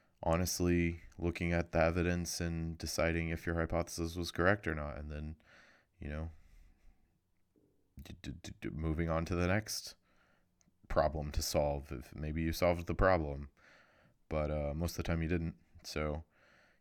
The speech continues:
you go back, you make a new hypothesis, you go look at the evidence again, you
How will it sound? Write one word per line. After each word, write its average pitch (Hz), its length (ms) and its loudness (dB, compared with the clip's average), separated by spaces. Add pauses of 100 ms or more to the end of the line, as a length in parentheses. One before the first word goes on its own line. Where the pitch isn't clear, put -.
you 76 80 -6
go 80 100 -2
back, 80 320 2
you 78 60 -4
make 80 160 0
a 82 60 0
new 78 120 -2
hypothesis, 78 720 0
you 73 60 -6
go 78 120 0
look 76 180 -6
at - 100 -6
the 76 280 -4
evidence 80 380 0
again, 80 420 0
you 73 140 -2